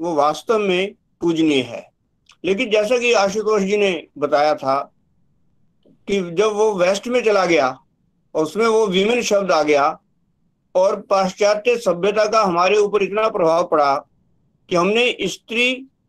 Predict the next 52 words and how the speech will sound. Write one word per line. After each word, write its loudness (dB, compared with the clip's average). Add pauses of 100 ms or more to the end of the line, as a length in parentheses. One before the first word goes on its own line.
(360)
और 2
नारी 2
शब्द -4
को 0
छोड़कर 0
वीमेन 2
को 0
अपना 2
लिया, -8 (1300)
जिसमें 0
वीमेन 2
का 0
एक 2
अर्थ 0
ये 0
भी -2
ले 2
लिया 2
गया, 0
wealth 0
of 0
man। 0 (880)
अब 2
वो 0
चूंकि -4
wealth 0
of 2
man 0
है, -2
तो -12
इसलिए -4
man 0
उसके -6
साथ 0
कुछ -8
भी -2
कर -4
सकता -14
है। -20 (1300)
तो -2
ये 2
जो 0
भोग्य 0
की 0
स्थिति, -6
पूज्य -2
से 2
भोग्य 0
जो 2
हम 0
बने 2
हैं, -2